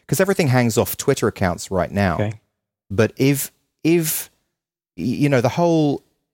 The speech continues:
Speaker 1: the whole paradigm is through Twitter accounts, whereas really the whole paradigm th-, should be through social profiles. You know what I'm saying? Like,
Speaker 2: Okay.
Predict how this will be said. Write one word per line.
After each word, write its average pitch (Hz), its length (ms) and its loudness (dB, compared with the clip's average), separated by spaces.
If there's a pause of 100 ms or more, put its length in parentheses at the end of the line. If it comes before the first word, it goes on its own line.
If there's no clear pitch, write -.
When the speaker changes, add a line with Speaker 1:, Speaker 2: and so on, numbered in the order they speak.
(420)
Speaker 1:
the 120 60 0
whole 156 240 0
paradigm 107 560 0
is 87 100 -4
through 90 160 -2
Twitter 85 240 -2
accounts, - 540 -6 (340)
whereas 117 300 0
really 135 280 2
the 98 120 -2
whole 107 160 0
paradigm 95 420 0
th-, - 240 -20
should 92 160 -4
be 90 100 -6
through 90 180 -8
social 92 340 -4
profiles. - 600 -2 (120)
You - 140 -8
know - 20 2
what 98 60 0
I'm 92 60 -4
saying? 101 320 0
Like, 87 280 0
Speaker 2:
Okay. 113 140 0